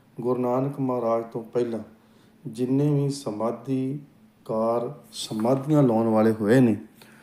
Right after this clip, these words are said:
ਉਹਨਾਂ ਵਿੱਚੋਂ ਕਿਸੇ ਨੇ ਵੀ ਇਹ ਨਹੀਂ ਸੋਚਿਆ ਹੋਵੇਗਾ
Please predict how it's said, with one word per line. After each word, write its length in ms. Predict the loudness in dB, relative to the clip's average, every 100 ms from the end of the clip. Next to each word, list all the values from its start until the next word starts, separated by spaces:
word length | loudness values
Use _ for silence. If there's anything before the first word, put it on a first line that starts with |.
| -20 -16 0
ਉਹਨਾਂ 340 | 4 4 6
ਵਿੱਚੋਂ 440 | 4 2 2 2 2 -2
ਕਿਸੇ 400 | -2 0 4 4
ਨੇ 220 | 4 4 4
ਵੀ 240 | 2 0 2
ਇਹ 220 | 4 4
ਨਹੀਂ 160 | 4
ਸੋਚਿਆ 440 | 2 0 -2 0 -2
ਹੋਵੇਗਾ 580 | 2 0 2 0 -2